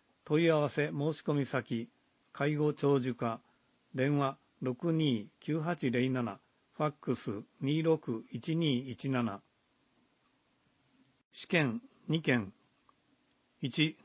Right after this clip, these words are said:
令和六年度後期技能検定試験。試験は毎年一回行い、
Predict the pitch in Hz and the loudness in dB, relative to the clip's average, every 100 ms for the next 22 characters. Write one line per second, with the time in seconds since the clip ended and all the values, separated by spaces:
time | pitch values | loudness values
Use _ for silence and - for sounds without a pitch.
0 | - 127 147 170 160 151 151 156 147 117 | -8 0 2 4 2 0 0 2 2 2
1 | 113 135 170 175 127 120 117 151 156 143 | 0 0 -2 0 0 2 2 2 0 0
2 | 147 147 143 127 - 113 101 _ _ _ | -4 0 0 0 -2 -4 -4 _ _ _
3 | _ _ _ _ _ - - 175 165 139 | _ _ _ _ _ -20 -2 2 4 4
4 | 131 123 147 165 165 - 143 - 160 147 | 2 2 0 2 -2 0 -2 0 2 2
5 | 127 143 127 123 123 | 2 0 0 0 -2